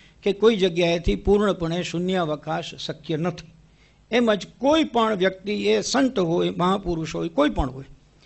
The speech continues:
તો ઇન્દ્રિયોને પૂરેપૂરી જીતી શકતો નથી. પણ આપણે શું કરવાનું છે? અનર્થકારી માર્ગે વળતી હોય તો વિચારવાનું છે કે કઈ બાજુ જાય છે,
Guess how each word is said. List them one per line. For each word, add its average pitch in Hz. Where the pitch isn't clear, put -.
તો 240
ઇન્દ્રિયોને 277
પૂરેપૂરી 302
જીતી 220
શકતો 185
નથી. 123
પણ 208
આપણે 254
શું 381
કરવાનું 185
છે? 165
અનર્થકારી 247
માર્ગે 202
વળતી 180
હોય 156
તો 226
વિચારવાનું 190
છે 156
કે 165
કઈ 302
બાજુ 170
જાય 143
છે, 139